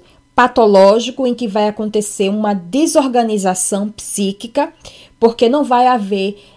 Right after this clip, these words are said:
é, é, essa participação da consciência, porque sim,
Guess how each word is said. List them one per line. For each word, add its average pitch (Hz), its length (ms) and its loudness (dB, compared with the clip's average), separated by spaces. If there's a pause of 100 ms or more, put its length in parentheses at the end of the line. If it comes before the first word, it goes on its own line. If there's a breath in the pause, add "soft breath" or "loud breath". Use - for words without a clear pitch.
é, 214 600 0
é, - 20 2
essa 202 240 -4
participação 247 1120 -4
da 233 220 -2
consciência, 196 1000 -6 (320 soft breath)
porque 226 300 -2
sim, 254 500 -2